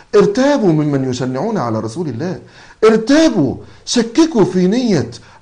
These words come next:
الذي يشنع على الإسلام، اشعروا بالريبة من مقصده، لماذا يشنع على الدين؟ لماذا يفتح هذه الملفات؟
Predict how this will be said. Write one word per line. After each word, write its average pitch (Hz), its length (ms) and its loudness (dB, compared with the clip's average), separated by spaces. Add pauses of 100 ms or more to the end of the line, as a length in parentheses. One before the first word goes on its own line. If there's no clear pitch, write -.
الذي 196 400 2
يشنع 185 500 -2
على 120 160 -6
الإسلام، 117 680 -8 (920)
اشعروا 208 540 4
بالريبة 180 800 4 (380)
من 202 200 4
مقصده، 175 600 0 (360)
لماذا 247 400 0
يشنع 160 480 -2
على 117 140 -2
الدين؟ 117 420 -2 (220)
لماذا 262 360 0
يفتح 262 520 -2
هذه 180 300 0
الملفات؟ 156 760 -2